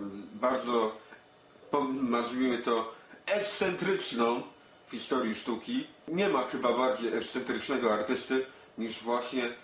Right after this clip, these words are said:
Salvador Dali, który sam siebie ob-, e, obwołał geniuszem.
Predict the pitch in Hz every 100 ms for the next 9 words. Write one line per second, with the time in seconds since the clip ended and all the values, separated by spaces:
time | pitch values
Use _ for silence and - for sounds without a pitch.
0 | - - 131 131 123 113 110 123 127 117
1 | 113 104 - 143 120 101 82 - 113 95
2 | 101 101 110 - - 85 92 98 95 92
3 | 110 113 127 127 110 101 107 135 139 180
4 | 170